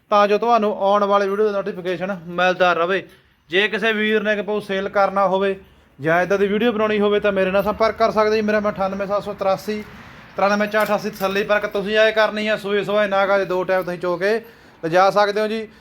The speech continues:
ਦੋ ਦਿਨ ਬਰਾੜ ਸਾਹਿਬ ਸੀਗੇ ਬਾਹਰ, ਅੱਜ ਪਿੰਡ ਆਏ ਤੇ ਅੱਜ ਹੀ ਆਪਾਂ ਇਹਨਾਂ ਦੀ ਵੀਡੀਓ ਕਵਰ ਕਰ ਰਹੇ ਆਂਗੇ। ਆਓ ਬਰਾੜ ਸਾਹਿਬ।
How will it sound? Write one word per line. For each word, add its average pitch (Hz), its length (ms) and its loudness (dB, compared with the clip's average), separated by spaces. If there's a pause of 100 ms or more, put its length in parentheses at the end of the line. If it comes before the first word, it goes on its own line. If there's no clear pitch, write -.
(140)
ਦੋ 180 120 2
ਦਿਨ 214 120 2
ਬਰਾੜ 190 300 4
ਸਾਹਿਬ 208 200 2
ਸੀਗੇ 208 220 -4
ਬਾਹਰ, 208 420 0 (400)
ਅੱਜ 185 120 -2
ਪਿੰਡ 202 300 -4
ਆਏ 202 160 2
ਤੇ 196 140 2
ਅੱਜ 180 120 -4
ਹੀ 208 40 0
ਆਪਾਂ 196 220 0
ਇਹਨਾਂ 202 140 -2
ਦੀ 175 60 -6
ਵੀਡੀਓ 208 180 -2
ਕਵਰ 202 420 0 (240)
ਕਰ 175 200 2
ਰਹੇ 185 200 2
ਆਂਗੇ। 175 220 -2 (1300)
ਆਓ 175 120 4
ਬਰਾੜ 175 180 4
ਸਾਹਿਬ। 170 280 2